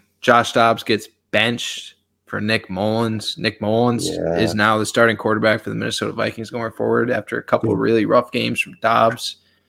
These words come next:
Speaker 2: Like that.
Speaker 1: Just like that.
Speaker 2: Oh, uh, did you pick, take the Vikings at minus three?
Speaker 1: I took a money line.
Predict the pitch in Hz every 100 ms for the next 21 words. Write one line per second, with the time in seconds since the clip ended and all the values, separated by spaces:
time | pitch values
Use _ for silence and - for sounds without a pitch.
0 | - - - - _ _ _ _ _ _
1 | _ _ _ - 117 - 107 - 95 87
2 | - _ _ _ _ _ _ - 92 90
3 | 95 95 95 101 101 - - 107 - 92
4 | 90 92 95 92 90 92 95 90 - 98
5 | 98 107 _ _ _ _ _ _ - -
6 | 127 123 120 113 110 107 110